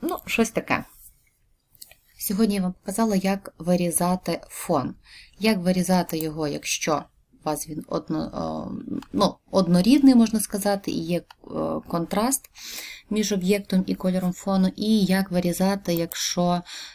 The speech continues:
е, немає ідеальних умов, але щось ви хочете повирізати. З цим можна було бавити ще довго і довго, щоб у вас получився ідеальний тигрик, але я думаю, що суть ви зрозуміли.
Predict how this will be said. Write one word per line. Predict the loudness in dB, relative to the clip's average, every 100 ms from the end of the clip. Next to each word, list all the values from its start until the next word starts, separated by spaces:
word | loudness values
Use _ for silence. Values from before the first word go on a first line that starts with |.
| _
е, | -2 0 0 4
немає | 4 6 4 2
ідеальних | 2 2 4 4 4
умов, | 4 6 4 2 0
але | 2 2 2 2 0
щось | -2 -2 -2
ви | -4
хочете | -4 -4 -4 -8
повирізати. | -6 -4 -4 -4 -4 -2
З |
цим | 0 4
можна | 4 4
було | 2 0
бавити | 2 0 0 -4
ще | -6 -4
довго | -2 0 -2
і |
довго, | 0 0 -2
щоб | -2 -2
у |
вас | -4 -2
получився | -4 -2 -4 -4
ідеальний | -6 -4 -4 -4 -6
тигрик, | -6 -6 -6 -10
але | -8 -6
я | -6
думаю, | -6 -8 -8
що | -10
суть | -10 -10 -8
ви | -12
зрозуміли. | -12 -14 -10 -8 -8